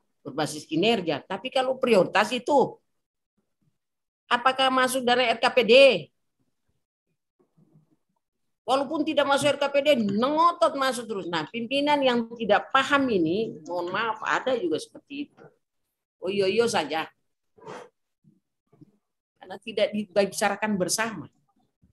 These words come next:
Oleh karena itu, saya pikir yang saudara sampaikan tadi, kalau itu menjadi prioritas, kita bicara soal akuntabilitas, tidak boleh bicara per bidang,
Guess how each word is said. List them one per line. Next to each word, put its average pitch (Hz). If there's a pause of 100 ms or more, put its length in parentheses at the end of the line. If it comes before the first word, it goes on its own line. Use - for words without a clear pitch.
(640)
Oleh 247
karena 269
itu, 440
saya 277
pikir 349
yang 220
saudara 202
sampaikan 180
tadi, 165 (160)
kalau 294
itu 277
menjadi 247
prioritas, 233 (880)
kita 214
bicara 202
soal 190
akuntabilitas, 190
tidak 175
boleh 220
bicara 185
per 190
bidang, 165